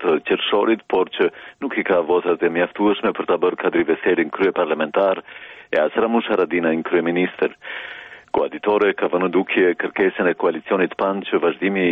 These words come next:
i seancës të shtyhet për fundjavën e ardhshme dhe atë pas një takimi konsultativ.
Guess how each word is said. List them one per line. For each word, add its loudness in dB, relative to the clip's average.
i 0
seancës 0
të 0
shtyhet 0
për 0
fundjavën 0
e 2
ardhshme 0
dhe 4
atë 2
pas -2
një 0
takimi 0
konsultativ. 0